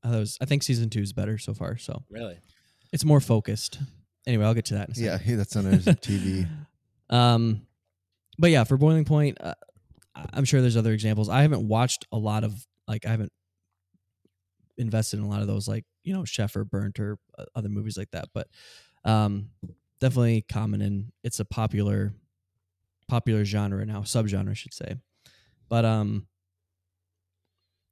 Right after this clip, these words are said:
Speaker 1: I would say it's, uh, worth checking out, but not gonna be end of the year material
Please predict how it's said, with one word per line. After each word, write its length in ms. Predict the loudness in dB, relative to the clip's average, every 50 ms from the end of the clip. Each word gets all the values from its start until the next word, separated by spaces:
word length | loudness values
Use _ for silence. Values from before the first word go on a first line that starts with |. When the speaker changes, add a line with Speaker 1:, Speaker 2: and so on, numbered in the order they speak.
| -18 _ 0
Speaker 1:
I 80 | 2 2
would 120 | 4 4
say 240 | 4 2 2 2 2
it's, 180 | 0 0 0 0
uh, 300 | 2 2 4 4 4 4
worth 220 | 4 4 2 2 2
checking 300 | 0 0 0 0 0 2
out, 240 | 2 2 0 0
but 140 | -2 -2 -2 -2
not 320 | -2 -2 -2 -2 -4 _
gonna 160 | -4 -2 -2
be 480 | -2 -2 -2 0 0 -2 -2 -2 -4 -6 -10 _ _ _ _ _ _ _ _ _ _ _ _ _ -6
end 160 | -4 -2 -2
of 60 | -2
the 60 | -2 -2
year 120 | -2 -2
material 540 | -4 -6 -8 -10 -10 -10 -10 -12 -14 -14